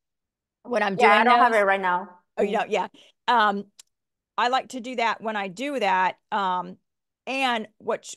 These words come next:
Speaker 1: what you wanna try to do is not engage, not cheat and use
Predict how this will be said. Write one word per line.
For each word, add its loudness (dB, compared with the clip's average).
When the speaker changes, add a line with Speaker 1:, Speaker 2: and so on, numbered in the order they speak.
Speaker 1:
what -6
you -6
wanna -2
try -4
to -4
do -4
is -8
not -2
engage, -6
not -6
cheat -10
and -8
use -6